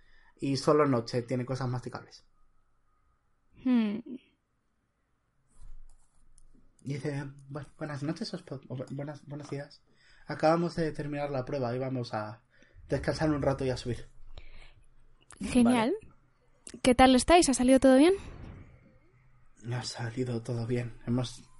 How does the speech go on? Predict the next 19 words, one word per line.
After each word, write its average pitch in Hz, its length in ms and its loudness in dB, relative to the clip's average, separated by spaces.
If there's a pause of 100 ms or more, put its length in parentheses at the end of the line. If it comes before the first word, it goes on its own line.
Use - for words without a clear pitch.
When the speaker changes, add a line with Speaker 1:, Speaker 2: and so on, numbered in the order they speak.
(440)
Speaker 1:
bueno, 160 180 -2
hemos 127 280 -2
estado 127 280 0
en 120 80 -2
la 117 120 -6
playa. 131 340 -6 (760)
Speaker 2:
¿Ah? 233 180 4 (1300)
Speaker 1:
Mm, 123 140 -6 (560)
unos, 113 680 -4 (1900)
éramos 147 440 -2 (760)
como 120 240 -6
superhéroes 117 580 -6
en 107 60 -8
la 107 80 -6
playa. 110 280 -10 (1800)
Speaker 2:
Eso 233 140 -2
es 240 60 0
súper - 400 0
guay. 190 280 6